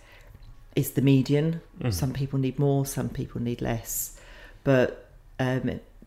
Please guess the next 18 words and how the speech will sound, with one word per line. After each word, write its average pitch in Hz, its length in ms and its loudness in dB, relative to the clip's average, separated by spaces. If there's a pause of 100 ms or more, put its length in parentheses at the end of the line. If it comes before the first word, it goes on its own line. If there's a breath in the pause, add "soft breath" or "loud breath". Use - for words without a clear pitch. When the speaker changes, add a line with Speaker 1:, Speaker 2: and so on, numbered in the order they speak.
(260)
Speaker 1:
worryingly, 135 920 8
there 135 140 4
seems 131 300 0
to - 60 -16
be 131 120 2
evidence 127 440 -4
that - 140 -6
says 123 680 -4
four 131 260 0
hours 127 260 0
of 123 80 -4
sleep 127 520 -2
can 139 340 2
be 139 140 2
a 135 40 2
contributor 135 720 -2
to 143 180 -6
Alzheimer's, 143 840 -4